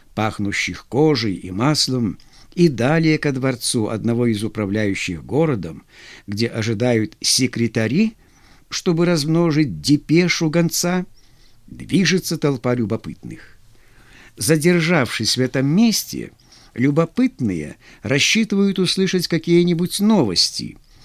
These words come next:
ведь их нельзя укрыть за стенами дома. Оказывается, гонец привез срочные депеши. "Повеление нашего государя", сообщает кто-то. Но о сути повеления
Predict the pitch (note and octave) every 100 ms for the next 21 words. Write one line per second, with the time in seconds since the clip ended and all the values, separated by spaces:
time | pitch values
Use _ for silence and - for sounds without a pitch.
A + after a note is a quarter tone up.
0 | - - D3 - G#3 - F3+ F#3 E3+ D3+
1 | F#3 F3 - D#3+ - D#3 D#3 A#2 D#3 -
2 | D#3+ D3+ C#3+ C#3+ B2+ B2 F#2+ E2 B1 -
3 | - - - - G#2 C#3 B2+ A#2 A#2 -
4 | - G2 F#2 F#2 F#2+ E3+ G#3 - - -
5 | - _ _ _ - A2+ A2+ D3+ - -
6 | D#2+ C3 - B2 A2+ G2 G2+ F2 - -
7 | - - - - - _ _ _ _ -
8 | A#2+ C#3+ D3 F3 F#3 F3+ F3 E3+ D#3 F3
9 | E3+ - E3+ E3 D#3+ F3 D3+ F3 D#3 A2+
10 | F#2 C2+ - _ _ - - - A#2+ A2
11 | - C3 A#2+ A2+ - - A2+ - - -
12 | _ _ - - - - D3 E3 E3 D3
13 | - A#3 A3+ A3+ G#3+ G3+ F#3 D3 A2 F2+
14 | E2+ -